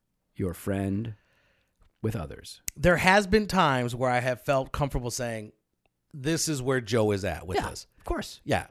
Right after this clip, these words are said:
Speaker 1: 'Cause you
Speaker 2: I,
Speaker 1: know me.
Speaker 2: 'cause I know you, and I
Speaker 1: Yeah,
Speaker 2: know that
Speaker 1: I can
Speaker 2: this
Speaker 1: speak
Speaker 2: is
Speaker 1: for you. I know what Jimmy wants. I know what
Speaker 2: That's it.
Speaker 1: Jimmy needs. I know what Jimmy's like.
Speaker 2: Exactly. I mean, and we've actually completed each other's, and it's not even like, th-, tell him, tell him the, uh, the story.
Speaker 1: I don't know. What story?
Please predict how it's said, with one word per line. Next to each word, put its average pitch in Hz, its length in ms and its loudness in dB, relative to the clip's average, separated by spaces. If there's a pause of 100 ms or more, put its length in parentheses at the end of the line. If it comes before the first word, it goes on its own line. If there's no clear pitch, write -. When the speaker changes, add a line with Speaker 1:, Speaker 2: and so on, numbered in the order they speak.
(120)
Speaker 1:
'Cause 202 160 6
you 285 100 12
Speaker 2:
I, - 20 12
Speaker 1:
know 349 200 12
me. 269 140 8
Speaker 2:
'cause 196 140 6
I 214 140 12
know 247 200 12
you, 160 200 6
and 147 80 6
I 156 40 10
Speaker 1:
Yeah, 190 120 12
Speaker 2:
know 185 200 12
that 165 180 4
Speaker 1:
I - 40 12
can 175 80 12
Speaker 2:
this - 120 12
Speaker 1:
speak 330 140 8
Speaker 2:
is - 60 4
Speaker 1:
for 269 60 4
you. 247 120 10
I 339 140 6
know 415 100 2
what 269 160 8
Jimmy 214 220 6
wants. 240 360 4
I - 40 6
know 320 60 10
what - 40 2
Speaker 2:
That's 220 100 2
it. - 40 6
Speaker 1:
Jimmy 240 140 8
needs. 233 180 6
I 285 60 2
know 302 100 2
what 202 120 0
Jimmy's 202 260 4
like. 214 320 0 (180)
Speaker 2:
Exactly. 147 560 0
I 151 80 -2
mean, 143 340 0
and 156 140 2
we've 160 320 2
actually 156 560 0 (280)
completed 156 520 2
each 127 180 -2
other's, 120 360 0
and 180 140 2
it's 180 100 6
not 285 100 6
even 226 160 4
like, 160 220 6 (360)
th-, - 120 -14 (500)
tell 135 200 -2
him, 131 100 -4 (540)
tell 127 180 0
him 123 120 -2
the, 117 260 0
uh, 98 240 0 (880)
the 110 80 -6
story. 90 320 -4 (280)
Speaker 1:
I 135 120 0
don't 160 80 6
know. 104 100 2
What 127 140 -2
story? 156 380 -6